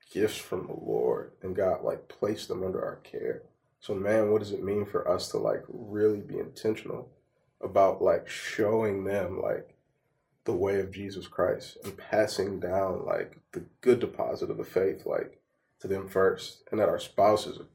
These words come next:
gifts from the Lord, and that, man, like, it's our equal responsibility to, like, continually, like, lead each <laughs> other, like, towards the throne of grace. So, yeah, if I could say anything, like,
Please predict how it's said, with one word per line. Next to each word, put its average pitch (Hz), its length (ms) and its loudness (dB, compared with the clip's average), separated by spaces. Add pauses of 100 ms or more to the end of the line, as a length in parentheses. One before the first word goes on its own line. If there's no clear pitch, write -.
(100)
gifts - 380 -4
from - 260 -10
the - 80 -2
Lord, 69 460 0 (480)
and 92 160 -6
that, - 160 -6
man, 98 440 2
like, - 380 -2 (420)
it's 107 200 4
our - 240 2 (140)
equal 104 480 -4
responsibility 95 1160 -2
to, - 100 -2
like, - 400 0 (640)
continually, 101 800 0
like, - 360 -2
lead 92 280 -8
each 98 280 -10
<laughs> - 0 -
other, - 360 6
like, 98 400 0 (640)
towards 104 380 4
the 90 60 -6
throne 95 420 -4
of 85 160 -8
grace. 92 360 -2
So, 92 300 -2
yeah, 95 280 4 (320)
if - 80 2
I 117 80 12
could - 140 0
say 101 200 4
anything, 98 480 2
like, - 380 -2